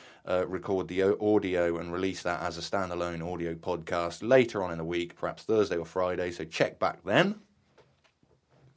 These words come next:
And we got the Halloween special tomorrow. I'm still not revealing what that is, but it is a special one.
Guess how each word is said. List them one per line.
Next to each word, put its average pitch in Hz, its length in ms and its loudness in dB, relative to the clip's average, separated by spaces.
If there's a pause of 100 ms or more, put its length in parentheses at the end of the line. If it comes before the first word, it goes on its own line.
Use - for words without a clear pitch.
(280)
And 110 420 2 (440)
we 104 80 -4
got 113 160 6
the 110 180 8
Halloween 139 480 8
special 107 460 2
tomorrow. 107 540 8 (420)
I'm - 60 -18
still 117 340 2
not 101 140 4
revealing 98 460 2
what 95 160 0
that 101 220 6
is, 107 340 4
but 87 220 0
it 90 160 -2
is 101 140 2
a 92 40 -2
special 95 420 -2
one. 110 320 2